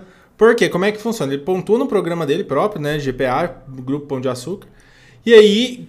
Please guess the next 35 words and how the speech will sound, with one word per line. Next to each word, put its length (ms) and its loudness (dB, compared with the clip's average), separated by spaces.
se, 220 -10
tem 220 0
um 120 0
ponto 240 0
por 100 2
real. 280 2
Se 120 -8
você 260 -2
for 180 -2
transferir 680 -4
pra 160 -6
Latam 580 -4
Pass 400 -6
ou 140 2
pra 160 0
Smiles, 580 -2
cada 400 0
um 100 -2
desses 280 -2
pontos 240 -8
vai 100 -4
valer 220 -4
zero 180 -6
vírgula 280 -8
sete 300 -10
no 80 -8
Gold. 360 -8
No 160 2
Platinum, 680 0
pontua 300 0
um 60 0
ponto 240 -6
por 120 -4
real 180 2
também 580 -6